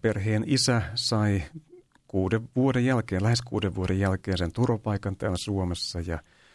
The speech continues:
ja voi aloittaa se perheen yhdistämisprosessi, jossa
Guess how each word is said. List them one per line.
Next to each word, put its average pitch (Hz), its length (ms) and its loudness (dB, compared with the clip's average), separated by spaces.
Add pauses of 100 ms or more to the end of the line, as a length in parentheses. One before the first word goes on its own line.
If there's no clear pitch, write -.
(280)
ja 101 100 0
voi 135 160 2
aloittaa 170 460 0
se 117 140 0
perheen 113 480 2
yhdistämisprosessi, 117 1120 0
jossa 87 320 -2